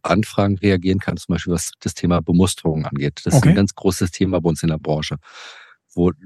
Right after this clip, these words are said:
Speaker 1: die, die, die Architekten, aber auch natürlich Bauherren die Produkte sehen wollen und
Speaker 2: Ja.
Speaker 1: anfassen wollen, ausprobieren wollen. Ähm, weil, weil, weil, weil die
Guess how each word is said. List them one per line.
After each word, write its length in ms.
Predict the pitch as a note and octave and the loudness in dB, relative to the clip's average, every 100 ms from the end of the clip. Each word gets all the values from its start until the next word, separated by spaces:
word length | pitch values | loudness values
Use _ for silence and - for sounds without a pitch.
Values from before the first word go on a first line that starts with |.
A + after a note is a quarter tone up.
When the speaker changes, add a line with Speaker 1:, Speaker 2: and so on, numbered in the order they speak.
| F#2 - | -20 -4
Speaker 1:
die, 180 | F#2 F2+ | 0 0
die, 200 | F2 E2+ | 0 -2
die 180 | - E2 | -2 -2
Architekten, 520 | F#2 - - A#2+ F2 | -4 -4 -4 -2 -2
aber 120 | E2+ | -2
auch 80 | F#2 | -2
natürlich 380 | F#2+ - F2 D#2+ | -2 -2 -4 0
Bauherren 500 | F#2 A2 G2+ G#2+ F#2+ | 2 2 0 -4 -6
die 80 | - | -8
Produkte 440 | - F#2 F#2 F#2+ | -6 -4 -4 -4
sehen 300 | E2 F#2 F#2+ D#2 | 2 2 2 0
wollen 280 | D2+ D2 | -4 -4
und 240 | C#2+ E2+ - | -4 -8 2
Speaker 2:
Ja. 100 | C3+ | 4
Speaker 1:
anfassen 400 | G2+ - E2+ - | 4 0 -8 -8
wollen, 180 | D2+ D#2 | -6 -6
ausprobieren 640 | D2 F2+ - - E2 D#2 D2 | -2 -2 -2 -6 -2 -2 -2
wollen. 300 | D2 D2 D2 - - - _ _ _ | -4 -6 -12 -18 -20 -20 _ _ _
Ähm, 420 | D#2+ D#2 D2+ D2+ D2+ _ _ _ _ _ _ _ _ _ _ _ _ | -2 0 0 -2 -8 _ _ _ _ _ _ _ _ _ _ _ _
weil, 140 | F2+ E2+ | -4 0
weil, 160 | F2+ E2+ | 0 0
weil, 160 | E2+ | -2
weil 140 | F2 | -2
die 120 | F2 | 0